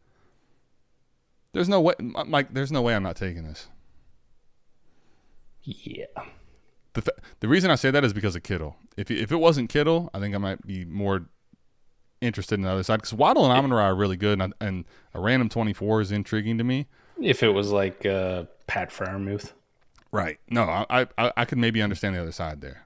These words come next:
Speaker 1: But I
Speaker 2: Greg
Speaker 1: get, I
Speaker 2: Dulcich or
Speaker 1: get in a
Speaker 2: something like that.
Speaker 1: fourteen team in a tight end premium league, Kittle means a lot still. Uh,
Speaker 2: I d-,
Speaker 1: even
Speaker 2: I don't have a lot of interest in, like, the Mike <laughs> Williams and James Cook part, but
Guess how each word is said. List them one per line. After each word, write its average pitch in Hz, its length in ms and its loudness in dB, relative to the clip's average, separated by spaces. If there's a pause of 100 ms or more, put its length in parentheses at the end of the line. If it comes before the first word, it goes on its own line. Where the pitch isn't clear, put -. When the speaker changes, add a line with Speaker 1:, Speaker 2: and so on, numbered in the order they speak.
(120)
Speaker 1:
But 110 240 2 (240)
I - 20 -2
Speaker 2:
Greg 131 180 2
Speaker 1:
get, 143 180 4
I 85 40 -2
Speaker 2:
Dulcich 110 240 0
or 98 60 -4
Speaker 1:
get - 40 0
in 127 140 4
a 117 60 0
Speaker 2:
something - 200 -4
like 104 80 0
that. - 60 -10
Speaker 1:
fourteen 139 440 4
team 139 500 0
in 107 100 -4
a 95 60 -2
tight 117 200 2
end 110 120 0
premium 131 400 0
league, 135 260 -2 (280)
Kittle 131 280 4
means 107 240 2
a 92 60 -2
lot 76 280 -6
still. - 360 -14 (500)
Uh, 95 140 -4
Speaker 2:
I 120 80 6
d-, 101 60 -2
Speaker 1:
even 120 100 4
Speaker 2:
I 117 80 2
don't 135 280 8
have 117 160 2
a 104 40 2
lot 101 180 6
of 101 60 4
interest 104 380 2
in, 98 100 -2
like, 92 180 -2
the 87 60 -6
Mike 92 320 -4
<laughs> - 0 -
Williams 120 400 -2
and 98 160 -8
James 92 260 -8
Cook 104 240 -4
part, 95 300 -4
but - 200 -6